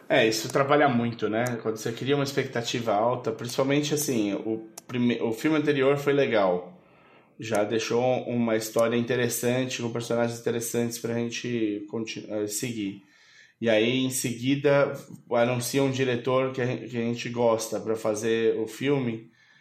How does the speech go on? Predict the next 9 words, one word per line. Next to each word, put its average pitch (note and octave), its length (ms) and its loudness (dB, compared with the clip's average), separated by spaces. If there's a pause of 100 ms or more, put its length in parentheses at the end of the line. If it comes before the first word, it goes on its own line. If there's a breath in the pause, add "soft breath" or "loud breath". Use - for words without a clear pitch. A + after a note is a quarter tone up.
(500 soft breath)
a G2+ 180 4
ch-, - 280 -4
a G2+ 240 4
expectativa A#2+ 600 -2
sobe C3+ 320 2
muito, B2+ 400 -2
né? A2+ 260 0
E A2+ 220 2
tentar B2+ 840 0